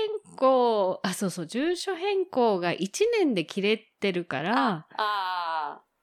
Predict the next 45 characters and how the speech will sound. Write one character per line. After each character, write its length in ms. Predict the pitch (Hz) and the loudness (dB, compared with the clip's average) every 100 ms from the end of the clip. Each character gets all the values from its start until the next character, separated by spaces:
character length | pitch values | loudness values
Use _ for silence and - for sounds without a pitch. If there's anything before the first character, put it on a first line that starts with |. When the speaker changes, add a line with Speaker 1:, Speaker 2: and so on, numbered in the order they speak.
| _ - | _ -8
Speaker 2:
ー。 40 | |
Speaker 1:
そ 440 | - 285 220 - - | 4 4 4 0 -2
う、 60 | |
慌 260 | 254 311 392 | 0 2 0
て 180 | 392 370 | 0 -2
て 160 | 359 349 | 2 2
ね、 580 | 349 330 208 143 - _ _ _ _ - | 4 4 4 0 -4 _ _ _ _ -6
郵 280 | 214 269 262 | 2 2 4
便 300 | 302 294 254 | 2 2 -2
局 320 | 196 - 165 | -6 -4 -2
の、 260 | 175 180 | 0 0
そ 140 | 175 185 | -2 -4
の、 360 | 147 143 - _ _ - | -6 -6 -8 _ _ 2
今 280 | 277 330 214 | 6 6 6
行 160 | 175 | 2
っ 20 | |
て 220 | - - 208 | -2 2 4
る 120 | 214 | 4
と 120 | 208 | 0
こ 120 | 202 | 0
調 320 | 180 190 180 208 | 0 0 0 0
べ 120 | 165 | 0
て、 140 | - | -4
そ 160 | 147 175 | -8 -2
こ 180 | 240 262 | 2 2
に 160 | 254 | 2
電 240 | 202 208 208 | 0 0 0
話 160 | 214 | -2
し 140 | 214 226 | -2 0
て、 200 | 202 190 | 2 0
Speaker 2:
う 20 | |
ん。 20 | |
Speaker 1:
こ 140 | 185 185 | -2 -8
っ 40 | |
ち 200 | - 196 | -6 -4
に 100 | 180 | -4
送 200 | 156 - | -4 -4
っ 60 | 160 | 0
て 140 | 214 | 0
く 120 | 196 | 2
だ 120 | 190 202 | 2 2
さ 220 | - 180 | 2 -2
い 40 | |
っ 20 | |
て。 360 | 285 - - 180 | -2 -2 -2 0